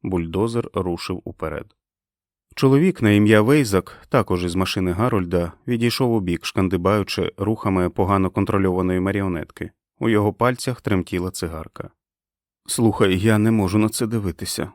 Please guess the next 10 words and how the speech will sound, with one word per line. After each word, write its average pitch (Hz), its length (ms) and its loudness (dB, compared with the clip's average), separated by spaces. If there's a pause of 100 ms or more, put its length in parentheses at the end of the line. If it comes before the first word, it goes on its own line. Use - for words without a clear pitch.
сказав 90 500 -4
він, 90 180 -4
проходячи 95 580 -4
повз 90 280 -4
Гарольда. 87 500 -4 (400)
«Просто 120 340 -4
сміх 135 340 0
та 135 100 -2
й 131 80 2
годі. 90 340 -4